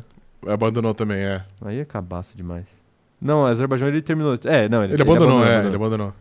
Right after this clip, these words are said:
Speaker 2: Azerbaijão, beleza, abandonou. Mônaco, é, quer dizer, Miami ele abandonou também. Mônaco terminou na frente do
Speaker 1: Pô,
Speaker 2: Tsunoda.
Speaker 1: mas então, mas aí você falou, tipo, três corridas que ele abandonou, ele terminou em último, velho.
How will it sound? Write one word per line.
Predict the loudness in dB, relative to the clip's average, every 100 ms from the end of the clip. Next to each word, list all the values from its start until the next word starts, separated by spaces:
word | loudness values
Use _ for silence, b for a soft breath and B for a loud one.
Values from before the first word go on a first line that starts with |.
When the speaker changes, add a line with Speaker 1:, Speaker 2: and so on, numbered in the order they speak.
| _
Speaker 2:
Azerbaijão, | 2 4 4 4 4
beleza, | 4 4 4
abandonou. | 2 2 4 4
Mônaco, | 4 4 2 0
é, | 0
quer | -2 -6
dizer, | -4 0
Miami | 2 4 4
ele |
abandonou | 4 4 4 2
também. | 2 2
Mônaco | 4 6 6 4
terminou | 4 4
na | 4
frente | 2 0 0
do | -4
Speaker 1:
Pô, |
Speaker 2:
Tsunoda. | 2 4 8
Speaker 1:
mas | 8 6
então, | 6 4 4
mas | 4
aí | 4
você | 4 4
falou, | 4
tipo, | 2 0 -2
três | 2 2
corridas | 4 4 6
que |
ele | 4
abandonou, | 4 4 4
ele | 4
terminou | 4 4 6
em |
último, | 6 6 4
velho. | 2 2 0